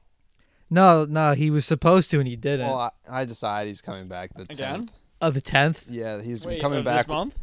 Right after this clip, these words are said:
Speaker 2: He's being released with WarioWare, actually.
Speaker 1: Oh. <laughs>
Speaker 3: <laughs> Nice.
Speaker 1: If he's not
Speaker 3: New
Speaker 1: back,
Speaker 3: Trump
Speaker 1: though,
Speaker 3: dropping? Let's go.
Speaker 1: if, if he's not back, though, you have to do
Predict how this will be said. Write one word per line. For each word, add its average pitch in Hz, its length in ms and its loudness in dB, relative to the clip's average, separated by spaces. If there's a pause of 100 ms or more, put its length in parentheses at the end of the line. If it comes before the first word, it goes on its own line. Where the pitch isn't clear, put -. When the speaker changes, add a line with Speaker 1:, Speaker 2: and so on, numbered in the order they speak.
(140)
Speaker 2:
He's 127 160 -8
being 156 260 -4
released 135 320 -4
with 110 100 -6
WarioWare, 101 680 -8
actually. 110 420 -6
Speaker 1:
Oh. 196 240 10 (800)
<laughs> 226 560 0
Speaker 3:
<laughs> 302 580 -8
Nice. 160 420 -8
Speaker 1:
If 170 140 0
he's 190 220 2
not 156 480 6
Speaker 3:
New 185 160 2
Speaker 1:
back, 196 220 8
Speaker 3:
Trump 202 160 6
Speaker 1:
though, 202 80 4 (280)
Speaker 3:
dropping? 349 220 4
Let's 170 180 0
go. 180 120 4
Speaker 1:
if, 196 420 6
if 147 40 0
he's 175 180 2
not 160 280 4
back, 175 260 6
though, 185 320 4
you 151 220 2
have 147 120 2
to 147 80 -6
do 147 480 0